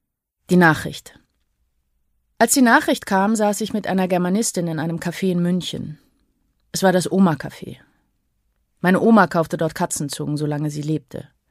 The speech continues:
Schon allein deshalb gehe ich kaum in dieses Café. Ich mochte meine Oma. Sehe ich die Katzenzungen, vermisse ich sie.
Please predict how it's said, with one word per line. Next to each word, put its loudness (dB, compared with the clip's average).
Schon -2
allein 2
deshalb 0
gehe -2
ich -4
kaum -2
in -4
dieses -8
Café. -12
Ich -2
mochte 2
meine -2
Oma. -8
Sehe 2
ich 0
die -2
Katzenzungen, 0
vermisse 2
ich -12
sie. -14